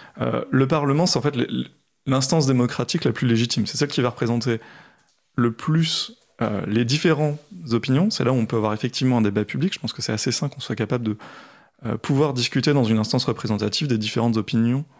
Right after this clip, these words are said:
euh, notamment différentes, qui peuvent exister. Et que c'est par l'expression de ce débat, euh, public, et notamment des différentes oppositions qu'il peut y avoir, qu'on peut arriver, euh, à la fois sur un travail de trouver des compromis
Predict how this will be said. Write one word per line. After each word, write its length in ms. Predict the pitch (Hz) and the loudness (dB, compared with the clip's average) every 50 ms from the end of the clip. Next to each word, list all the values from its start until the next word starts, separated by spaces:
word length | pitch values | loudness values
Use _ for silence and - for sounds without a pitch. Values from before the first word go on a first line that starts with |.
| - - - - _ _ - | -20 -20 -20 -20 _ _ -4
euh, 100 | 110 107 | -2 0
notamment 380 | 104 117 123 - 123 117 123 127 | 0 0 0 0 0 0 2 2
différentes, 400 | 113 104 - 120 120 127 143 - | 0 0 0 0 0 0 -2 -4
qui 100 | - 113 | -6 -4
peuvent 220 | 120 117 110 113 | 0 0 2 0
exister. 420 | 104 107 110 110 - - 110 - - - - - - - - - - _ - | 0 0 0 0 0 -2 -4 -6 -8 -12 -20 -20 -20 -20 -20 -20 -20 _ -8
Et 60 | - | -6
que 80 | - - | -4 -2
c'est 300 | - 120 110 - _ _ | -2 -2 -4 -6 _ _
par 240 | - 151 143 135 131 | -2 -2 0 0 0
l'expression 480 | 117 117 - - - 127 - - 139 | 0 -2 -2 -2 -2 -2 0 0 0
de 80 | 131 - | 0 0
ce 100 | - 120 | -2 -2
débat, 540 | 101 104 101 107 107 107 104 110 - - - - | -2 -2 -2 0 0 0 0 -2 -4 -6 -8 -10
euh, 180 | 107 110 107 104 | -8 -8 -8 -8
public, 580 | - - - 120 110 117 151 180 - - - - | -10 -10 -8 -4 -2 0 0 0 -2 -4 -4 0
et 100 | 120 113 | 0 2
notamment 340 | 110 107 110 - 117 120 | 2 0 0 0 2 2
des 100 | 113 104 | 2 0
différentes 580 | 101 110 110 107 - 117 107 107 113 117 - - | 0 -2 -4 -2 0 0 0 2 0 -2 -2 -2
oppositions 440 | 123 98 - 113 104 104 104 - 131 127 | -2 -2 0 -2 -2 -2 0 0 -2 -2
qu'il 120 | - - | -2 -4
peut 80 | - 104 | -4 -2
y 80 | 104 | 0
avoir, 260 | 107 123 156 160 - | 0 0 0 -2 -2
qu'on 200 | - - 110 104 | -2 -2 -2 -2
peut 120 | 104 - 113 | 0 0 -2
arriver, 400 | 107 98 107 107 107 123 123 117 - - - - - - - - - - | -2 0 -2 0 2 2 0 0 -2 -8 -16 -16 -16 -18 -18 -10 -6 -6
euh, 120 | 107 101 - | -4 -4 -2
à 120 | - 127 | -4 -4
la 100 | 123 135 | -2 -4
fois 160 | 131 - 156 147 | -2 -2 -2 -2
sur 200 | - - - 110 | -2 -2 -2 -2
un 60 | 107 | -2
travail 280 | - - 120 123 120 | -2 -2 -2 -2 0
de 100 | 107 104 | -2 -4
trouver 400 | - - - - - 143 151 156 | -6 -10 -8 -4 0 2 2 4
des 140 | 135 127 120 | 4 2 2
compromis 600 | - 135 127 - - - 131 117 123 123 123 - | 2 2 0 0 0 0 2 2 2 2 0 -2